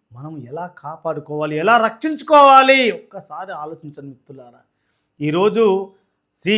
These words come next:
పోతులూరి వీరబ్రహ్మేంద్ర స్వామి వారి గురించి ప్రపంచమే చెప్పుకుంటా ఉంది. అలాంటిది తను స్వయంగా నివసించినటువంటి గృహము. అంతేకాదు, ఒకే రాత్రిలో తెల్లవారేసరికి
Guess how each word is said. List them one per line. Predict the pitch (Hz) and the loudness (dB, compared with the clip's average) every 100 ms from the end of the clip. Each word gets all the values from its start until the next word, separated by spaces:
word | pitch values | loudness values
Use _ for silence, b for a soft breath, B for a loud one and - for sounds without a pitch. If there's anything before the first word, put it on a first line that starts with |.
| 196 | -2
పోతులూరి | - 139 190 185 175 175 170 | -8 -12 -10 -10 -6 -6 -6
వీరబ్రహ్మేంద్ర | 135 180 202 147 175 175 170 165 | -6 -6 -6 -8 -8 -8 -8 -10
స్వామి | 160 165 160 | -8 -10 -6
వారి | 160 156 | -6 -6
గురించి | 143 170 208 214 | -8 -10 -10 -12
ప్రపంచమే | 214 170 262 285 311 311 | -12 -8 -4 0 2 4
చెప్పుకుంటా | 294 294 - 254 262 | 2 0 -4 0 2
ఉంది. | 240 233 214 | 2 0 -2
అలాంటిది | 208 214 208 208 202 214 190 190 b b b _ 160 | 0 -2 -4 -6 -2 0 0 -2 b b b _ -6
తను | 196 220 202 208 - | -2 -2 -4 -8 -10
స్వయంగా | 151 202 262 277 285 285 | -6 -2 -2 -4 -2 0
నివసించినటువంటి | 262 247 240 233 220 214 220 208 - 226 208 185 208 202 _ _ _ 139 | 0 -4 -6 -6 -8 -6 -4 -6 -4 -2 0 0 -2 -6 _ _ _ -8
గృహము. | 180 262 240 147 - - | -4 -2 -2 -6 -12 -8
అంతేకాదు, | 185 185 254 240 226 240 233 185 | -2 4 6 6 6 8 6 2
ఒకే | 185 233 240 240 | -2 4 6 6
రాత్రిలో | 180 185 220 - 208 208 214 214 | 2 0 0 -4 -6 -2 -2 -2
తెల్లవారేసరికి | 202 247 254 233 226 220 208 208 208 | -4 0 2 2 0 0 -2 -2 0